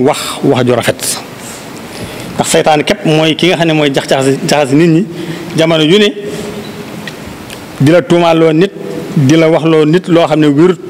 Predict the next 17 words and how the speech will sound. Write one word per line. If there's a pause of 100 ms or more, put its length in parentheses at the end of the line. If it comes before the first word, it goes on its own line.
(640)
wala
amu
ci
lu
wér. (1080)
"Wa
qul
li
ibaadi
yaqulu
lillati
hiya
ahsan, (400)
inna
seytaana
yansahu
baynahum,